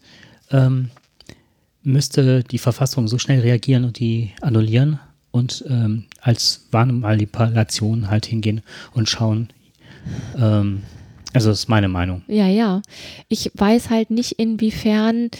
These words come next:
Speaker 2: das nicht auch alles ein bisschen gewollt ist, ne? Wenn eine Press-,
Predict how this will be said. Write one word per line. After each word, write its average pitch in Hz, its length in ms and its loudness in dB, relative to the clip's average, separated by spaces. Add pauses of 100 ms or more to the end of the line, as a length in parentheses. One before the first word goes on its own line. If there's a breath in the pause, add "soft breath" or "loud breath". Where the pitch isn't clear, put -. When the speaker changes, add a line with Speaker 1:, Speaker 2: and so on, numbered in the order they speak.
(320 loud breath)
Speaker 2:
das 208 220 0
nicht 226 220 -2
auch 208 180 -4
alles 233 300 2
ein 208 100 -2
bisschen 220 420 0
gewollt 208 480 4
ist, - 280 -4
ne? 214 180 2
Wenn 208 120 2
eine 202 100 0
Press-, - 380 -2